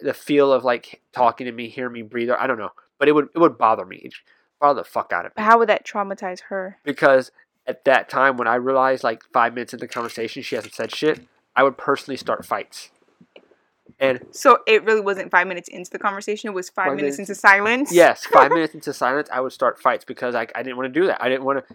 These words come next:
Speaker 1: and I would purposely start a fight so that, like, I'd get off the phone. So maybe I caused some kind of past trauma with her. I don't really know.
Speaker 2: <laughs>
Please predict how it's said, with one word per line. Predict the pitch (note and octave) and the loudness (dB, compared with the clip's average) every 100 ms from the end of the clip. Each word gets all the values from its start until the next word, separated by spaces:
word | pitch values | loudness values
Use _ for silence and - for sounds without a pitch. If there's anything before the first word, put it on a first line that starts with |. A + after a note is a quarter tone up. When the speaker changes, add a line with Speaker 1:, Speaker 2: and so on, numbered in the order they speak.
| - | -12
Speaker 1:
and | C3 A#2 | -2 2
I | C3+ | 2
would | D3+ - _ - | 2 -2 _ -10
purposely | - E3+ E3 D3+ - C#3+ | -2 -2 -2 -12 -10 -10
start | - C3 | -2 -2
a | B2 | 0
fight | - B2+ - | -2 -2 -4
so | C3 | -6
that, | A#2+ G#2+ | -6 -4
like, | A#2 A#2 _ - | -8 -10 _ -8
I'd | A#2+ A#2+ | -8 -4
get | B2 | -4
off | A2 | -4
the | - | -8
phone. | - A2+ F#2+ _ _ _ _ _ | -8 -8 -8 _ _ _ _ _
So | - C#3+ - _ _ | 2 2 0 _ _
maybe | C#3+ D3 D#3+ | -4 -2 2
I | C#3+ | 0
caused | - C#3+ C3 | 2 0 0
some | C#3 | -6
kind | B2+ B2+ | -6 -8
of | - | -8
past | - A#2+ - | -4 -4 -2
trauma | - A#2 A#2 | -4 -4 -6
with | A2 | -10
her. | - A#2+ A#2 - _ _ - - _ | -6 -4 -6 -10 _ _ -20 -20 _
I | A2+ | -4
don't | A#2 G2 | -2 -4
really | G2+ | -12
know. | G2 F2+ F#2+ _ _ _ - _ | -12 -12 -12 _ _ _ -20 _
Speaker 2:
<laughs> | - | -8